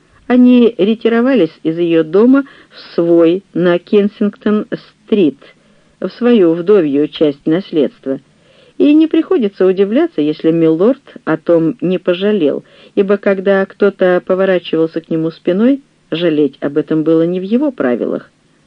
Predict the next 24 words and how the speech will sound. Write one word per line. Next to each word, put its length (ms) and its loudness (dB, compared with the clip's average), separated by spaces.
Мог 240 -2
ли 80 0
кузен 500 -2
Уоррингтон, 720 -2
кому 560 0
кузен 340 0
Юджин 540 0
так 260 -4
горячо 540 0
пожимал 560 0
руку 360 0
при 180 -4
встречах 500 -4
и 60 -2
прощаниях, 800 -4
с 120 -20
кем 200 0
он 140 -2
был 180 2
так 320 -4
мил, 420 2
весел 500 0
и 120 -2
откровенен, 800 -2